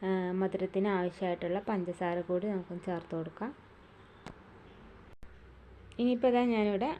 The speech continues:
ആ, അഞ്ച് രൂപയുടെ ബൂസ്റ്റിൻ്റെ പാക്കറ്റ് എടുത്തിട്ടുണ്ട്. ആ, ഈ പൊടി മുഴുവനായിട്ടും ചേർക്കേണ്ട ആവശ്യമില്ല. ഈ ഒരു പാക്കറ്റിൽ നിന്ന്, ആ, പകുതി ചേർത്ത് കൊടുത്താൽ മതി.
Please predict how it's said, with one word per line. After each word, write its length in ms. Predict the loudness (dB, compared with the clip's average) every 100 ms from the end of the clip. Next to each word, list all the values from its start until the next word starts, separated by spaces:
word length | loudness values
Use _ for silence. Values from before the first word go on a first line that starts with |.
| -6 -4
ആ, 40 | -2 0
അഞ്ച് 260 | 2 2 2
രൂപയുടെ 460 | 2 2 0 0
ബൂസ്റ്റിൻ്റെ 500 | 0 -2 -2 -2 0
പാക്കറ്റ് 440 | 0 -2 -2 -4 -4
എടുത്തിട്ടുണ്ട്. 520 | -6 -8 -6 -4 -4 -6 -14 -20 -16 -4
ആ, 160 | 0 0 2
ഈ 100 | 2
പൊടി 280 | 4 4
മുഴുവനായിട്ടും 720 | 4 2 2 2 0 0 0 0
ചേർക്കേണ്ട 420 | 0 0 -2 0
ആവശ്യമില്ല. 600 | -2 -2 -2 0 -2 -2
ഈ 100 | -2
ഒരു 100 | 0
പാക്കറ്റിൽ 460 | -2 -4 -4 -4 -2
നിന്ന്, 400 | -2 -4 -4 -4
ആ, 100 | -2 -2
പകുതി 320 | -2 -2 -2
ചേർത്ത് 380 | 0 -2 -2 -4
കൊടുത്താൽ 260 | -4 -4
മതി. 360 | -4 -4 -4